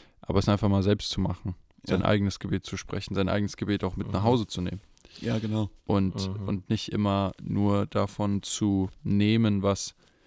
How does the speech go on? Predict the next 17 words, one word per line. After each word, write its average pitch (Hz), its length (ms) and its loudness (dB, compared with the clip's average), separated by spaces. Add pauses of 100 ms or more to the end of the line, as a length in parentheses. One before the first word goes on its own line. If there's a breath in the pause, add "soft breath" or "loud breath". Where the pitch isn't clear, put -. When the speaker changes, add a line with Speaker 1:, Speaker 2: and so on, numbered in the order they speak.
(420 soft breath)
Speaker 1:
was - 400 -4
da 104 140 0
vorne 107 360 2
passiert, 104 680 0 (800 soft breath)
ähm, 95 500 2 (280)
sondern 98 400 0
auch 101 220 -2
einfach 98 280 -2
mal 95 160 0
selbst 95 420 -2
zu - 140 -10
produzieren. 95 760 -4 (220)
Speaker 3:
Mhm. 98 80 -6
Speaker 2:
Mhm. 110 320 -4 (340 soft breath)
Speaker 1:
Äh, 92 140 0
Lobpreis, 92 640 -4 (100)
Gebet, 92 480 -4